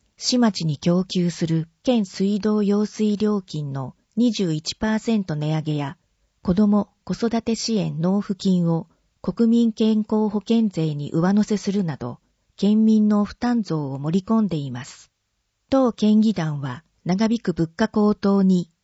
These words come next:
県民生活は一層苦しさを増しており、負担を県民に押し付けるべきではないとして、一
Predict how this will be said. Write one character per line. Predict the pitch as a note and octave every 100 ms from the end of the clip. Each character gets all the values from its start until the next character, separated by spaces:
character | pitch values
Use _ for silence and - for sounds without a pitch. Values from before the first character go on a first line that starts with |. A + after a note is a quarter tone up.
| _
県 | A3+ A#3 A#3+
民 | A#3 A#3
生 | - A3+
活 | - E3 -
は | D3 C#3+ -
一 | F3+ D#3+
層 | - A3 A3
苦 | - F#3+ A3+
し |
さ | - F3+ D#3+
を |
増 | D3+
し | D#3 -
て | E3+
お | E3
り、 | C3+ - _ _ _
負 | -
担 | A3+ G#3 G#3
を | G3 G3 - _ _
県 | G#3 A3+ A3+
民 | A3+ A3
に | G#3+ G#3+
押 | F#3 F3
し |
付 | - -
け | B3+
る | G#3
べ | A3
き | A3 G3
で | E3
は | D#3
な | F#3+
い | G#3+
と | G3 E3
し | -
て、 | - C3 - _ _
一 | -